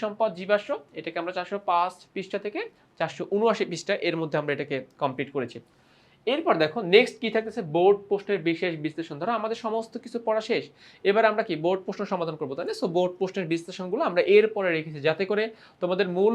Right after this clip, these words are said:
বই সম্পর্কে ভালো একটা ধারণা হয়ে যাওয়ার পর তোমরা যেন বোর্ড প্রশ্ন নিয়ে কাজ করতে পারো।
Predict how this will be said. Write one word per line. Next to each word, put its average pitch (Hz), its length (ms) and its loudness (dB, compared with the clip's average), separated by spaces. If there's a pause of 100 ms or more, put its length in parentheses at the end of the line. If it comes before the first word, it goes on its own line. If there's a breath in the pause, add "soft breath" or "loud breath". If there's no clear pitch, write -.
(100)
বই 208 220 8
সম্পর্কে 190 300 -2 (100)
ভালো 170 180 8
একটা 180 220 -6
ধারণা 175 300 2
হয়ে 170 200 0
যাওয়ার 175 220 2
পর 185 120 2 (100)
তোমরা 156 200 -4
যেন 170 100 -6 (120)
বোর্ড 202 260 4
প্রশ্ন 208 180 -4 (100)
নিয়ে 175 180 -4
কাজ 143 180 0
করতে 131 220 -12
পারো। 151 140 -2